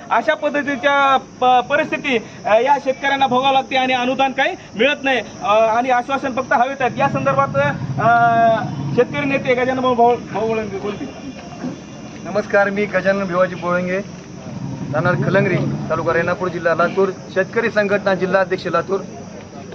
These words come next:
Speaker 2: मी गेली एकतीस तारखेला निवेदन दिलं होतं की रेणापूर तालुक्यात जे दुष्काळ अनुदान जाहीर झालं होतं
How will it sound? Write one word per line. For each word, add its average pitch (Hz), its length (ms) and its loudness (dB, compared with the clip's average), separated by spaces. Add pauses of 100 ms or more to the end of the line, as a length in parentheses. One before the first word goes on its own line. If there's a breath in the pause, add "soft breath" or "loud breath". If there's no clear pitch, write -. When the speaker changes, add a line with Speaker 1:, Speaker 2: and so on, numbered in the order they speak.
(220)
Speaker 2:
मी 214 100 0
गेली 214 260 2
एकतीस 220 340 0
तारखेला 214 320 2
निवेदन 214 320 2
दिलं 226 160 4
होतं 196 300 2 (840)
की 220 240 0 (720)
रेणापूर 190 400 2
तालुक्यात 208 360 4 (840)
जे 180 80 2
दुष्काळ 190 340 2
अनुदान 208 260 2
जाहीर 185 220 4
झालं 233 180 4
होतं 208 340 4